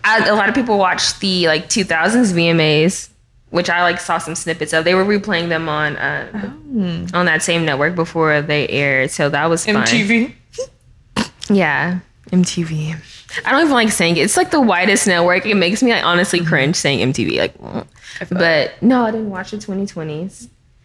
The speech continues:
Speaker 2: No.
Speaker 1: Um, Keke Palmer was the first, not the first, but the second black female host in, like,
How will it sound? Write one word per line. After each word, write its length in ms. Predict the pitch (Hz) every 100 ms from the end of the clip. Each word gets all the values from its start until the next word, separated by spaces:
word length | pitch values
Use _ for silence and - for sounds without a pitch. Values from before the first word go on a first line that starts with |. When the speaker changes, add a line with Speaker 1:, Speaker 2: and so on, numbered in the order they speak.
| -
Speaker 2:
No. 260 | 226 - - 185 - - _ -
Speaker 1:
Um, 540 | 190 180 165 147 - - - - _ - - -
Keke 280 | - 214 202
Palmer 260 | 208 180 175
was 140 | 175
the 180 | 175 170 -
first, 560 | - 180 180 - - - 175 175 - -
not 260 | 220 247 202
the 60 |
first, 440 | 175 135 165 - - - -
but 140 | 175 175
the 80 |
second 500 | - - 185 - 170
black 240 | 175 156 160
female 420 | - 175 160 156
host 400 | 190 180 180 -
in, 100 | 160
like, 180 | 160 139